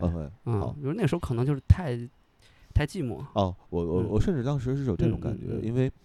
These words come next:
Speaker 1: 好像有很长一段，你出完第一张那个专辑之后，
Speaker 2: 嗯，嗯，嗯，嗯。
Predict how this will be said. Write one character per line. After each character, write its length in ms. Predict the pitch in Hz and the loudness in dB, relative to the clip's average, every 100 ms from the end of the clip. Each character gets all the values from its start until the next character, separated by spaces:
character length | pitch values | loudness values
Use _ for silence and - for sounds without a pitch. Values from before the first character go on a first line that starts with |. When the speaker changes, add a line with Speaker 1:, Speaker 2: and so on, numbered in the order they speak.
| - - - | -20 -18 -6
Speaker 1:
好 160 | 82 | -2
像 200 | 95 104 | 0 0
有 320 | 101 73 69 85 | 2 0 0 -2
很 200 | 82 73 | -4 -6
长 220 | 92 87 | -4 -2
一 40 | |
段， 280 | 107 107 87 - | 0 0 -4 -8
你 120 | 82 | -12
出 300 | - - 113 | -6 -2 -2
完 360 | 107 82 87 101 | -2 -2 -6 -6
第 180 | - 98 | -4 -2
一 20 | |
张 420 | 98 101 101 104 98 | -2 -2 -2 -6 -6
那 220 | 85 73 | -6 -6
个 300 | - 64 - | -10 -10 -6
专 160 | - 101 | -4 -4
辑 200 | 76 71 | -4 0
之 80 | 170 | 0
后， 580 | 131 - - - 73 55 | 0 0 -2 -2 -4 -6
Speaker 2:
嗯， 20 | |
嗯， 60 | |
嗯， 20 | |
嗯。 60 | 85 | -12